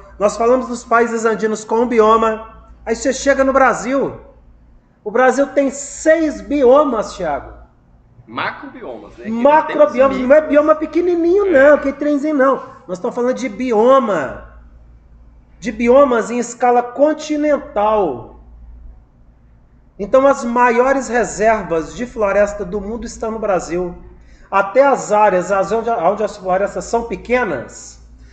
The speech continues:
Speaker 1: são de porte baixo, como é o caso do semiárido,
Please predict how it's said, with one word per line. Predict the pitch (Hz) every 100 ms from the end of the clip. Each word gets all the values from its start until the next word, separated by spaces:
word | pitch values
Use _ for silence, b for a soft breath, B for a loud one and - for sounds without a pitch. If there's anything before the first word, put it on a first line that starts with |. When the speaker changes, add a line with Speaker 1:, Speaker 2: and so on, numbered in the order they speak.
| b
Speaker 1:
são | - 220
de | 202
porte | 190 - 226 226 180
baixo, | 139 202 233 185 - 127 104 - _
como | - 202 208
é |
o | 202
caso | 208 202
do | 180
semiárido, | - 208 185 175 240 202 139 107